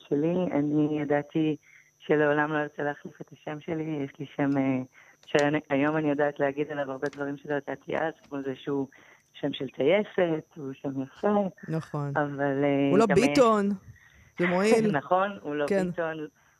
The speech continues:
Speaker 1: לא שהיה לי מושג אז מה זה אומר, אבל בעיקר גם... אני נולדתי בתקופה שאף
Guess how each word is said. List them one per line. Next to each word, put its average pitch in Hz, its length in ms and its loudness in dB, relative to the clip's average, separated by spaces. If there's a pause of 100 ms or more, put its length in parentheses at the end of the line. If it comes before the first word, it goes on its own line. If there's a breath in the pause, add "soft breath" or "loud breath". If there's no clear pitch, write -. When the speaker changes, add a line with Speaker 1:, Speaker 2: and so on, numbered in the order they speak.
(120)
Speaker 1:
לא 156 120 -2
שהיה 151 240 -6
לי 151 100 -8
מושג 147 460 -8
אז 147 200 -4
מה 147 180 -8
זה 143 140 -10
אומר, 180 360 -6
אבל 151 260 -6 (120)
בעיקר 170 640 -2
גם... 160 180 -6 (600 soft breath)
אני 160 220 -2
נולדתי 156 460 0
בתקופה 151 480 -10 (100)
שאף 139 640 -10